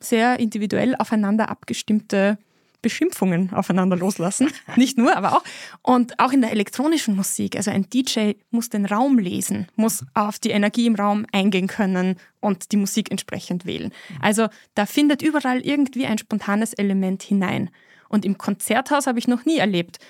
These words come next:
Speaker 1: dass einer aus dem Orchestergraben aufsteht und
Speaker 2: Und das
Speaker 1: sagt,
Speaker 2: Solo spielt.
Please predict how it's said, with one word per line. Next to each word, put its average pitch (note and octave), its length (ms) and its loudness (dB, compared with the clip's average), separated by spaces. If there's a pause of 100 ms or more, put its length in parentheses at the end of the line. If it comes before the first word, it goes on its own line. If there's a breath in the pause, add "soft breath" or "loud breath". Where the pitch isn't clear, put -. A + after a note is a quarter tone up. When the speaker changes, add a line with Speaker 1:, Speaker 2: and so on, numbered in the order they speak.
(100)
Speaker 1:
dass G3+ 120 -4
einer G3 280 2
aus F#3+ 80 -2
dem G3 100 -2
Orchestergraben F#3 640 -4
aufsteht C4 640 -2 (400 loud breath)
und A#3 280 2
Speaker 2:
Und A#3 80 -10
das G#2 40 -6
Speaker 1:
sagt, A3 160 2
Speaker 2:
Solo C3 220 0
spielt. A#2 280 -4